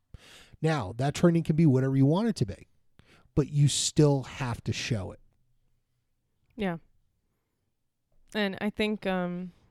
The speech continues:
Speaker 1: Maybe
Speaker 2: my
Speaker 1: that's where we need to go, because
Speaker 2: I think
Speaker 1: that would
Speaker 2: so.
Speaker 1: bring that variety in. It would seek, it would have people seek out their passions. Maybe they would be interested in something that,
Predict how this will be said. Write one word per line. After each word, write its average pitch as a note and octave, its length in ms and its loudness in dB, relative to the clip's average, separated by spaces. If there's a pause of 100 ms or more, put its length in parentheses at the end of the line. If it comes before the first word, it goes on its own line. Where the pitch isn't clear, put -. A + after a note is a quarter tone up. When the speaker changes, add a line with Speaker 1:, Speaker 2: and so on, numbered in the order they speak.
Speaker 1:
Maybe D#3 180 4
Speaker 2:
my C3+ 80 2
Speaker 1:
that's D3+ 320 -2
where C3+ 220 6
we C3+ 140 4
need B2+ 200 0
to D3 60 4
go, C3+ 340 -2
because C#3 220 2
Speaker 2:
I C3 60 6
think A2 140 -4
Speaker 1:
that C#3+ 240 0
would D3+ 160 4
Speaker 2:
so. E3+ 40 -6
Speaker 1:
bring D#3+ 300 2
that C3 180 -4
variety A2+ 680 -4
in. G#2+ 200 -6 (360)
It D#3+ 140 2
would C#3 240 4
seek, - 600 -2
it D#3 100 2
would D3 180 8
have D#3+ 280 0
people C3+ 280 -2
seek C3+ 320 -4
out A2+ 180 -6
their G#2 100 -6
passions. G#2 800 -8 (420)
Maybe C#3+ 280 4
they C#3+ 100 6
would D#3+ 280 10
be C3+ 200 2
interested A#2+ 500 0
in A2+ 140 -6
something A#2+ 540 -4
that, A2 320 -6